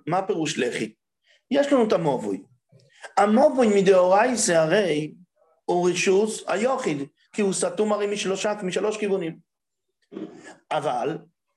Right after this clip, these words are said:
כיוון שהוא פתוח מרשוס, לרשוס הרבים, הגיעו חכמים ואמרו, "נכון שמעיקר הדין הוא רשוס היוחיד,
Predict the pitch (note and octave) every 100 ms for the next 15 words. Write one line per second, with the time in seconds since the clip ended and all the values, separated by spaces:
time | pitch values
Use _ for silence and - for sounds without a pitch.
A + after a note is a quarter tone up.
0 | _ _ - F3 C4 D4 D#4 G3+ - B3+
1 | G#3+ E3 D#3+ A#3 - D#3 D3 G3 - F3+
2 | F3+ G#3+ D3+ D3 D3 - _ _ _ E3+
3 | G3 C#4+ B3 - B3 B3 G3+ E3+ D#3+ -
4 | C#3 D3+ A#3+ E3 E3 E3 _ _ - _
5 | G3+ A3 A3 C#4 D#4 - A3 G3+ F3 F#3
6 | A3+ A#3 F#3+ F3 G3+ F3 D#3+ E3+ E3 C3+
7 | A2 -